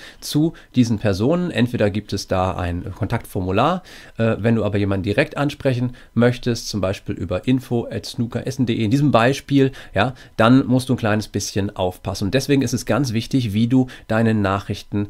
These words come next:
formulierst, damit du nicht, äh, hier als Spam und unerlaubte Werbung irgendwie abgemahnt wirst. Wobei das bei kleinen Vereinen in der Regel eher unwahrscheinlich ist, dass jemand, äh, dich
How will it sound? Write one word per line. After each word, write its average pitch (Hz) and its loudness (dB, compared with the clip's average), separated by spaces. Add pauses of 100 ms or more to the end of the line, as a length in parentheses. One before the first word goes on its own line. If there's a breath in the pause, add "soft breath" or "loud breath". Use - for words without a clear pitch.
(140 loud breath)
formulierst, 117 4
damit 107 0
du 104 0
nicht, 107 -2
äh, 101 2
hier 107 -2
als 98 -4
Spam 113 0
und 104 -2
unerlaubte 98 0
Werbung 104 0 (220 loud breath)
irgendwie 127 0 (180 soft breath)
abgemahnt 92 0
wirst. - -10 (160)
Wobei 110 2
das 107 -2
bei 101 0 (100)
kleinen 117 4
Vereinen 127 6
in 107 0
der 104 0
Regel 107 2 (320 loud breath)
eher 120 6 (460 soft breath)
unwahrscheinlich 104 2
ist, 117 0
dass 98 0
jemand, 98 0
äh, 95 0
dich 98 -6